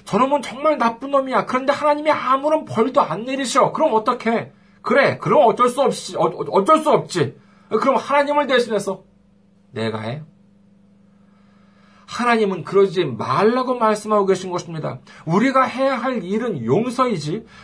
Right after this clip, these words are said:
원수를 갚는 일, 복수를 하는 일이 아니라고 말씀하고 계신 것입니다.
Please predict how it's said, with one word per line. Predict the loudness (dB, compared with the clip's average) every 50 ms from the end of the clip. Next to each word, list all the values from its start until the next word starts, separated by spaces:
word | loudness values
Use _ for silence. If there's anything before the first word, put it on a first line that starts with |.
| -20 -10
원수를 | -4 2 4 6 6 6 4 2 -2 -4 -2 0 0 0 0
갚는 | -2 -4 -4 -4 -4 -4 -4 -2
일, | 0 0 0 0 -2 -6 -12 _
복수를 | -8 -6 -6 -6 -10 -12 -8 -4 -2 -2 -2 -2
하는 | -4 -4 -4 -4
일이 | -4 -2 -2 -2
아니라고 | -2 -2 0 0 0 0 0 2 2 2 2 2
말씀하고 | 0 -2 -2 -2 -4 -4 -6 -6 -4
계신 | -4 -4 -6 -6 -10
것입니다. | -12 -12 -12 -12 -14 -16 -16